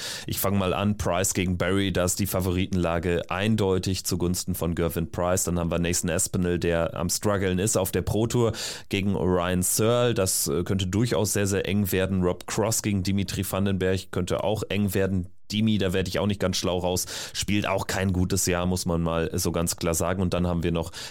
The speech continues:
Danny Noppert gegen Andrew, äh, Gilding. Also hier für mich dann Price, äh,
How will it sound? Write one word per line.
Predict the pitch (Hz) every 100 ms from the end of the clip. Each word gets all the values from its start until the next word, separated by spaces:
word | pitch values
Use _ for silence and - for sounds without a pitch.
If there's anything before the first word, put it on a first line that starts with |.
| -
Danny | 87 92 98
Noppert | 90 90 95 -
gegen | - 82 85 82 - - -
Andrew, | - 90 87 90 87
äh, | - 90 85
Gilding. | 95 113 135 98 107 123
Also | 85 90 98 95
hier | 90 95 107 104 82
für | - 95
mich | 98 - -
dann | 98 92
Price, | - 85 90 98 -
äh, | - 73